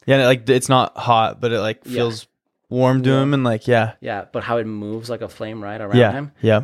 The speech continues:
Speaker 2: So imagine that it was like that, except there was no flame, it was like a mist, but it did have, like, flame-like properties.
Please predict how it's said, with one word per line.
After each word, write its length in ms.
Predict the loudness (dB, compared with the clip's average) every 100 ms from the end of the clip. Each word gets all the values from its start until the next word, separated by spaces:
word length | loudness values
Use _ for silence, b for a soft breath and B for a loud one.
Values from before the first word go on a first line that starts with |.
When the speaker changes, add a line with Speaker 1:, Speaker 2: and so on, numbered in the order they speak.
| -4
Speaker 2:
So 180 | -6 -4
imagine 480 | -2 -2 -2 -2 0
that 100 | 2
it 80 |
was 240 | 2 0 -2
like 340 | -2 -2 -2 -8 -4
that, 500 | 0 0 -2 -6 -20 _ -6
except 220 | -2 2
there 60 | 2
was 140 | 2
no 200 | 2 0
flame, 300 | 0 0 0
it 40 | 0
was 120 | -2
like 140 | -4 -4
a 40 |
mist, 800 | -6 -4 -4 -4 -4 -6 -12 -20 _
but 100 | 0
it 120 | 0 2
did 140 | -2
have, 200 | -2 -2
like, 160 | -2 -2
flame-like 540 | -4 -2 0 -2 -2
properties. 680 | -2 -2 -2 -4 -4 -10